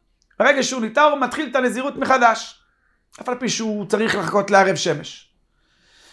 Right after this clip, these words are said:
ונזיר טהור שנטמא, שביעי שלו עולה לו מן המניין, כיוון שהתורה לימדה שהוא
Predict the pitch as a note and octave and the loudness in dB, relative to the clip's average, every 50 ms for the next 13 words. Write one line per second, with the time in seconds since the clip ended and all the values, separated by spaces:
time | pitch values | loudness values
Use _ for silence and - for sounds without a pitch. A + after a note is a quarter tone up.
0 | _ _ _ - - F#2 A#2 A#2 A#2 G3 D4+ D4 - - F3+ A#3+ C#4+ - - C4+ | _ _ _ -14 -14 -14 -12 -10 -4 0 0 0 2 4 4 4 4 4 2 0
1 | A#3+ A#3+ A#3+ - D4+ D4+ C#4+ A#3+ - - C4+ C#4 - - C#4 C4+ C4 B3+ B3 C4+ | -2 -4 -2 0 2 4 4 2 0 -2 -2 -2 0 2 4 6 6 6 6 6
2 | C#4 C#4 C4 C4+ B3+ C4 B3 C4 B3+ C#4+ E4 D#4 D4 B3+ - B3+ A#3+ B3 A#3 - | 6 6 4 4 2 2 2 2 2 4 6 6 6 6 2 0 2 2 2 2
3 | A3+ G#3+ - - A#3 B3+ C#4+ C#4+ C4+ B3 A#3+ A#3 G#3 D#4 D#4+ D4+ C#4 B3+ B3 C4 | 0 -2 -2 0 4 4 6 6 4 2 0 0 2 4 6 6 4 4 2 -4
4 | - _ - - - - - - - A#3 A#3 | -12 _ -20 -20 -20 -20 -14 -8 -4 -2 -2